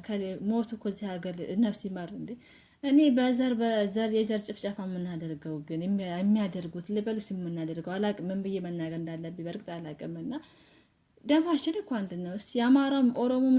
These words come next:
ትግሬም፣ አፋርም የፈለገው ሰማንያ ስድስት በላይ፣ እ፣ ብሔር ብሔረሰቦች ያሉባት ሀገር ኢትዮጵያ ነች እና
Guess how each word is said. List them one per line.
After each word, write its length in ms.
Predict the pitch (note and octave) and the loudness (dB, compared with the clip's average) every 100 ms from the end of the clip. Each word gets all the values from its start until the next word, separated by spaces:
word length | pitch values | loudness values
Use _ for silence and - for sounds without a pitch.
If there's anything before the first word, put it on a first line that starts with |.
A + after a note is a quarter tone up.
| B3 | 4
ትግሬም፣ 460 | C4+ B3 B3+ C4 A#3 | -2 0 4 4 4
አፋርም 400 | A#3+ C4 A#3+ A3+ | 0 -2 0 2
የፈለገው 580 | B3 D#4+ C4+ A#3 G#3+ G3 | 2 2 4 2 2 0
ሰማንያ 460 | G3 B3 A#3 A3+ A#3+ | -2 -4 -2 -2 -2
ስድስት 300 | A#3+ A3 - | -4 -8 -6
በላይ፣ 220 | A3 A3 - | -2 -2 -2
እ፣ 200 | E3 F#3+ F#3 | -4 -2 -2
ብሔር 240 | F#3 G#3+ | -2 -2
ብሔረሰቦች 460 | G3 G3+ G3 F#3+ G3+ | -2 -4 -6 -6 -6
ያሉባት 380 | G3 F#3 F#3+ F#3 | -6 -6 -6 -8
ሀገር 260 | F3+ F#3 F#3+ | -8 -6 -6
ኢትዮጵያ 340 | G3+ F#3 C#3+ | -6 -6 -4
ነች 220 | E3 E3+ | -4 -6
እና 120 | A3 | -4